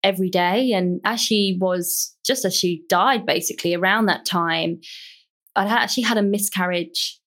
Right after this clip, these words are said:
when she was visiting in April twenty nineteen, like,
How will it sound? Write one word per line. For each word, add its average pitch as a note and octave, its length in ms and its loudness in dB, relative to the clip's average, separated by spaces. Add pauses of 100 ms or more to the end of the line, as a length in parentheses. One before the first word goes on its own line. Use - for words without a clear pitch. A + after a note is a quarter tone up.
(340)
when G#3 280 2
she G#3+ 180 0
was G3 100 0
visiting F#3 760 -2 (180)
in F3 420 0 (640)
April F#3+ 320 0
twenty F3+ 260 0
nineteen, E3+ 840 -2
like, - 320 -2